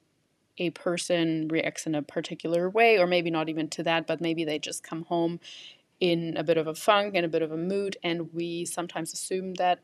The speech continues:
that was our doing, or that, um, they are upset at something that we did,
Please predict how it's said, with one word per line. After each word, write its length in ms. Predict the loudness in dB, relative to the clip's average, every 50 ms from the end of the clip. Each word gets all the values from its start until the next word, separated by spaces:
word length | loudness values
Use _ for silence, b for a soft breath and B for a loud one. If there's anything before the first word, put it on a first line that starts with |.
| _ _ _
that 180 | -4 -4 -4 -4 _
was 180 | -4 -4 -4 2 4
our 300 | 6 8 8 8 8 6
doing, 580 | 2 -4 -4 -2 -2 -2 -2 -2 -4 -6 -8 -10 -16 _ _
or 520 | -2 0 2 4 2 2 2 2 0 -2 -4 B B B B B B _ -16
that, 640 | -2 0 2 2 4 2 0 -2 -4 -6 -6 -8 -8 _ -2
um, 360 | -2 0 0 -2 -2 0 2
they 160 | 2 2 4
are 160 | 4 2 2
upset 500 | 2 0 -4 0 4 4 4 4 2 _ _ -20 -20 _ _ _ _ _ _ _ _ _ _ _ _ -6
at 100 | -6 -4
something 300 | -2 -4 -2 -2 0 0
that 260 | 0 0 -2 -2 0
we 160 | 0 0 0
did, 380 | 2 4 4 4 4 2 -4